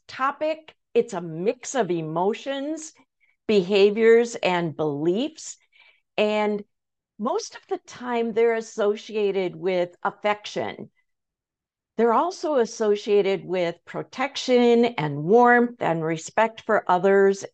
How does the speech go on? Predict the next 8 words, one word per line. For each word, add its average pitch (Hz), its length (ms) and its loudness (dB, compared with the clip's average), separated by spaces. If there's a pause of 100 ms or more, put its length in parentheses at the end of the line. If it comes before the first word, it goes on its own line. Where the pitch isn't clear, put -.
(120)
and 170 480 0 (920)
they're 202 240 -2 (160)
also 226 920 0
about 165 520 -2 (160)
principles 254 840 -4
and 196 160 0
ideas, 196 1080 -2 (880)
or 302 500 0